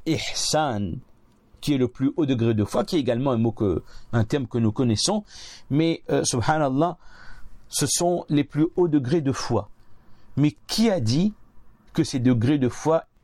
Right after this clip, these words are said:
n'étaient réservés qu'aux sahaba ? Abadan. Ces hauts degrés de iman nous sont accessibles. Mais il faut que nos actions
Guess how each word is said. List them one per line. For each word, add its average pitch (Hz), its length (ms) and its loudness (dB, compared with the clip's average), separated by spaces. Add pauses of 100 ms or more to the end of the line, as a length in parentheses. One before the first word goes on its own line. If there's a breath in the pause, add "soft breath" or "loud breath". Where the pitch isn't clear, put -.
(180)
n'étaient 135 300 2
réservés 123 440 0
qu'aux - 160 -4
sahaba ? 107 640 0
Abadan. 127 380 0 (920 soft breath)
Ces - 400 0 (100)
hauts 226 120 0
degrés 151 380 2
de 131 220 2
iman 151 520 2 (280 soft breath)
nous 170 180 2
sont 196 680 -2
accessibles. 110 800 -2 (480 loud breath)
Mais 208 460 2 (1300)
il 156 200 2
faut - 280 0
que - 180 -6
nos 131 340 2
actions - 540 -2